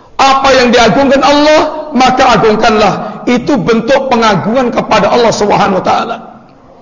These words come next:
Ashas pribadi, Nabi dimuliakan Allah, ulama dimuliakan Allah, orang tua dimuliakan Allah, apa yang dimuliakan Allah, muliakan.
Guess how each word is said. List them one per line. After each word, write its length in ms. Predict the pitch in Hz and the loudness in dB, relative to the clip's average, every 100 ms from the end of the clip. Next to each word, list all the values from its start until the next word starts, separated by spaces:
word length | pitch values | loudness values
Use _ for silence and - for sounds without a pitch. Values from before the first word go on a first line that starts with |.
| - - - 170 - - - - - - - - | -20 -20 -20 -20 -20 -20 -20 -20 -20 -20 -18 -2
Ashas 840 | 285 - - 339 311 - - - - | -2 0 0 2 2 0 -6 -8 -4
pribadi, 640 | 277 247 254 269 262 160 - - - - - - - | -2 0 0 0 -2 -4 -10 -16 -18 -20 -20 -20 -14
Nabi 680 | - 247 262 240 277 262 226 - | -2 0 2 2 2 2 0 0
dimuliakan 540 | 240 240 233 233 220 | 2 2 2 2 0
Allah, 380 | 220 214 220 196 - - - - - - | 0 2 2 2 -2 -8 -16 -20 -20 -6
ulama 640 | 220 240 269 277 294 262 185 | 0 2 4 4 2 2 0
dimuliakan 520 | 226 233 240 - 233 220 | 0 2 2 0 0 0
Allah, 400 | 220 220 233 196 - - - - | 0 2 2 2 -2 -10 -12 -2
orang 260 | 269 254 254 254 | 2 2 0 0
tua 220 | 285 285 277 | 2 2 2
dimuliakan 520 | 247 247 247 240 240 | 2 2 2 0 0
Allah, 400 | 240 233 254 254 208 - - - | 0 2 2 2 2 -2 -8 -2
apa 300 | 269 277 - 269 | 0 0 0 0
yang 180 | 254 202 | 2 0
dimuliakan 480 | 240 233 233 220 233 | 0 2 0 0 0
Allah, 220 | 247 247 | 0 2
muliakan. 520 | 208 220 202 - - | 2 2 0 -2 -6